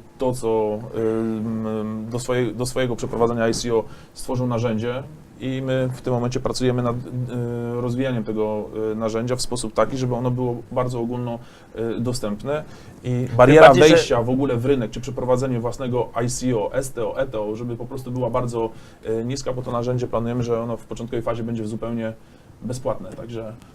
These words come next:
Speaker 1: pozwolimy ludziom się tutaj, e, realizować na blockchainie, no ale oczywiście zapewnimy jako, em, aplikacja chyba jedyna, bo w tym momencie nie ma drugiej takiej aplikacji, która nie tylko pozwala przeprowadzeniu użytkownikowi I C O, ale również zapewnimy na giełdzie Tokeneo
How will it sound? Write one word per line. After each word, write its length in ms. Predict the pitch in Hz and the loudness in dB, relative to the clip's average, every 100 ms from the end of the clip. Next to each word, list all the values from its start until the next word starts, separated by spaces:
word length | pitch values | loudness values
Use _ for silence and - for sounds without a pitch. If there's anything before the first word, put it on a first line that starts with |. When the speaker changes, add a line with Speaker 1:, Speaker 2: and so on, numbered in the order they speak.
| - | -14
Speaker 1:
pozwolimy 380 | 120 127 131 127 | -8 -4 -2 0
ludziom 200 | 127 123 | 0 -2
się 120 | 120 | -6
tutaj, 360 | 127 113 113 120 - | -2 -2 -2 -6 -8
e, 180 | 117 120 | -4 2
realizować 540 | 127 131 135 113 110 | 4 4 4 2 0
na 280 | 117 107 101 107 | -2 -4 -6 -8
blockchainie, 500 | 117 117 110 120 170 | -6 -6 -6 -6 -4
no 80 | 151 | 0
ale 120 | 151 | 2
oczywiście 480 | 143 147 147 - 135 | 2 0 -4 -2 -4
zapewnimy 580 | 127 135 127 143 151 | -4 -4 -4 -4 -2
jako, 440 | 139 127 127 127 123 - - - - | -2 -2 0 0 0 -6 -18 -14 -4
em, 460 | 123 123 123 127 123 | -2 0 0 0 0
aplikacja 920 | 120 127 127 135 131 127 123 120 113 - - - - | -2 -2 2 2 2 2 2 2 -2 -8 -20 -12 -4
chyba 160 | 127 | 0
jedyna, 400 | 135 131 165 117 | 0 2 2 2
bo 80 | 101 | -2
w 60 | - | -4
tym 120 | 120 | -6
momencie 300 | 117 117 123 | -4 -6 -4
nie 100 | 127 | -2
ma 120 | 113 | -2
drugiej 240 | 113 113 | -2 -4
takiej 240 | 107 110 110 | -4 -6 -8
aplikacji, 520 | 110 107 107 101 143 | -8 -8 -6 -6 -8
która 220 | - 127 | -8 -4
nie 120 | 123 | -4
tylko 260 | 127 156 147 | -4 -4 -6
pozwala 400 | 127 110 120 113 | -6 -4 -4 -4
przeprowadzeniu 680 | - 120 117 117 120 123 113 | -6 -8 -4 -2 -2 -4 -6
użytkownikowi 680 | 110 117 113 117 117 117 117 117 | -10 -8 -8 -6 -6 -6 -6 -6
I 40 | |
C 240 | - 110 131 | -6 -4 -4
O, 80 | 139 - - | -6 -14 -6
ale 140 | 117 | -4
również 280 | 127 139 127 | -4 -4 -6
zapewnimy 480 | - - 117 131 135 | -6 -6 -8 -6 -4
na 100 | 120 | 0
giełdzie 260 | 123 123 127 | 2 2 0
Tokeneo 540 | 117 120 120 120 | -2 -2 0 0